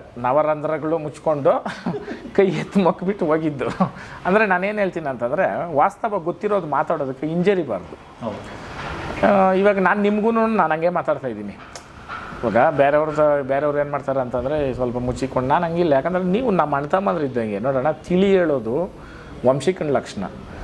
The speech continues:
Speaker 1: ಮುಂದೆ ಓ ಸಿಹಿ ಮಾತಾಡ್ಬಿಟ್ಟು ಹಿಂದೆ ಬೇರೆ ಥರ ಮಾತಾಡೋನು ಮಿಂಡ್ರಿ ಕುಡ್ದು ನನ್ನ ಮಕ್ಳು. ನಾನು ಅದನ್ನೇ ಬೈಯೋದು ಎಲ್ರನ್ನೂ.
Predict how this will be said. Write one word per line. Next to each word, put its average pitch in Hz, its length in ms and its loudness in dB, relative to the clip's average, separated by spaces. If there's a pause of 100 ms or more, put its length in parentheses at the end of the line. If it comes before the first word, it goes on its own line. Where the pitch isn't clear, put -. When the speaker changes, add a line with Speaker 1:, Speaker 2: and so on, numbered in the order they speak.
(240)
Speaker 1:
ಮುಂದೆ 202 960 4
ಓ 190 240 2
ಸಿಹಿ 196 320 0
ಮಾತಾಡ್ಬಿಟ್ಟು 165 500 0
ಹಿಂದೆ 190 420 2
ಬೇರೆ 165 280 2
ಥರ 165 180 -2
ಮಾತಾಡೋನು 131 540 -2
ಮಿಂಡ್ರಿ 147 280 -2
ಕುಡ್ದು 147 240 -2
ನನ್ನ 110 180 0
ಮಕ್ಳು. 107 180 -2
ನಾನು 107 180 0
ಅದನ್ನೇ 135 240 2
ಬೈಯೋದು 120 380 0
ಎಲ್ರನ್ನೂ. 104 360 -4